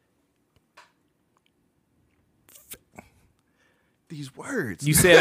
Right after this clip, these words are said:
Speaker 2: I
Speaker 1: <laughs>
Speaker 2: don't communicate well. Give me some more examples of me not
Speaker 1: I'm just saying we
Speaker 2: communicating
Speaker 1: don't.
Speaker 2: well.
Speaker 1: Th-, that was a, that was a prime example of one.
Speaker 2: Uh.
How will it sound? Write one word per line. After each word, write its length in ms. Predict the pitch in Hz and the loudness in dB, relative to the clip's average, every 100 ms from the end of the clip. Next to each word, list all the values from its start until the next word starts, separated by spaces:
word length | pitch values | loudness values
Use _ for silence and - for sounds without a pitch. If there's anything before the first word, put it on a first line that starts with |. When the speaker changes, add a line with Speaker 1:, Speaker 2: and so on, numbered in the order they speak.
| 156 | 6
Speaker 2:
I 40 | 160 | 6
Speaker 1:
<laughs> 0 | |
Speaker 2:
don't 180 | 156 151 | 4 2
communicate 580 | 147 147 143 - 117 | -2 0 0 0 0
well. 280 | 110 117 92 | 0 0 -2
Give 160 | 92 127 | -2 0
me 80 | 131 | 0
some 160 | 131 | -2
more 160 | 120 117 | -2 -2
examples 420 | 101 104 104 95 | -4 -6 -6 -8
of 80 | 95 | -6
me 220 | 104 104 | -6 -4
not 160 | 101 302 | -2 -2
Speaker 1:
I'm 80 | |
just 200 | 349 - | 0 0
saying 220 | - - 302 | 0 0 -2
we 60 | 320 | 0
Speaker 2:
communicating 300 | 320 - 85 | 0 -2 -8
Speaker 1:
don't. 160 | - | -16
Speaker 2:
well. 80 | - | -20
Speaker 1:
Th-, 140 | 202 226 | -6 -2
that 140 | 302 | 2
was 200 | 466 359 | 4 4
a, 40 | 269 180 | 2 0
that 140 | 226 466 | 0 2
was 140 | 415 | 0
a 60 | 339 | 0
prime 260 | - 381 440 | -2 0 0
example 500 | 427 453 480 440 392 | -2 -2 -2 -2 -4
of 80 | 381 | -2
one. 440 | 392 311 120 95 _ _ _ _ _ _ _ _ _ _ _ _ _ _ - | -2 0 -2 -4 _ _ _ _ _ _ _ _ _ _ _ _ _ _ -20
Speaker 2:
Uh. 200 | 82 | -18